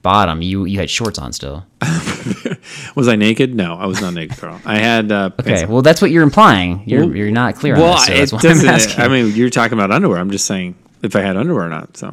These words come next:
Speaker 1: Okay. Gotcha. I have been on the trail and actually relatively recently with just the underwear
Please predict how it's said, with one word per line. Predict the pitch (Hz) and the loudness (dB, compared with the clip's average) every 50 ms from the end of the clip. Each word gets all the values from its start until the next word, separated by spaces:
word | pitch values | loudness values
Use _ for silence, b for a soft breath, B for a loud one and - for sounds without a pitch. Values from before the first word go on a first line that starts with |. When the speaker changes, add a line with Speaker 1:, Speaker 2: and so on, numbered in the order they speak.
| 113 - | -10 -8
Speaker 1:
Okay. | - 98 - 71 - - _ _ _ - - - _ _ _ _ - - _ _ _ _ b b b b b b b b | -6 -6 -6 -6 -8 -10 _ _ _ -20 -20 -20 _ _ _ _ -20 -20 _ _ _ _ b b b b b b b b
Gotcha. | - 85 78 80 - - - 92 - _ _ b b b b b b b b b - | -6 -4 -4 -4 -6 -8 -10 -12 -16 _ _ b b b b b b b b b -2
I | 131 151 175 | 2 4 6
have | 202 190 | 6 6
been | 160 180 175 | 6 6 6
on | 175 175 | 6 6
the | 151 | 4
trail | - - 147 135 139 135 | 4 4 6 6 6 6
and | - 113 110 - - - | 4 2 -2 -2 -2 -4
actually | 107 113 - - 123 110 | -2 0 0 0 0 -2
relatively | 101 95 113 113 117 120 - 113 101 101 95 | 0 2 4 4 4 4 2 0 -2 -2 -2
recently | 87 85 98 107 107 - 113 67 71 87 85 82 80 | -2 -2 -2 -2 0 0 -2 -2 -4 -6 -6 -6 -6
with | 82 90 87 - | -6 -6 -8 -8
just | - - 101 98 92 90 - - - - | -6 -4 -2 -2 0 0 -2 -4 -4 -4
the | - - | -4 -4
underwear | 92 95 90 90 87 87 85 82 82 78 - - | -4 -4 -4 -2 -2 -2 0 0 -2 -2 -6 -10